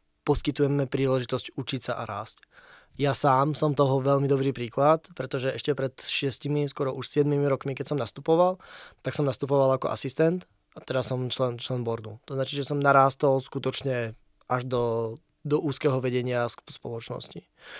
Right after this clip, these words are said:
To je jedna výhoda. Druhá výhoda je samozrejme prestíž, a to pracovať pre českú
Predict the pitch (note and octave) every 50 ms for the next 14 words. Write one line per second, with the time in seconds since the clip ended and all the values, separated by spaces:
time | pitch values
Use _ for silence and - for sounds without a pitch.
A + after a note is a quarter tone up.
0 | - - - - D3 D3 C#3+ C#3 C3+ C3+ B2+ B2+ C3 A#2+ A2+ A#2+ - - - -
1 | _ _ - - - - - - - _ _ - C#3+ E3 F3+ E3+ F3 F3 F3 F3+
2 | E3 D#3+ E3 E3+ E3+ E3 E3 D#3+ D#3 D3+ D#3+ - - - D#3 D3+ D#3 D3 D#3 D#3
3 | D#3 D#3 D#3 D3+ D3 C#3+ C3+ C3 - _ _ _ _ _ _ _ _ _ _ _
4 | _ _ _ - D3+ D#3 B2 - - - B2+ A#2+ A#2+ C#3+ F3+ G3+ - - _ _
5 | _ _ _ _ _ _ _ _ - B2+ C3 - - D3+ D3 D3 D3+ F3+ - _
6 | _ _ _ - C#3+ C#3+ - - D#3+ C#3+ D3 C#3+ C3+ - C3+ C3+ B2+ A#2+ _ _
7 | _ - - - E3+ D#3 - - - F3+ F3 F3 F3 F3 E3+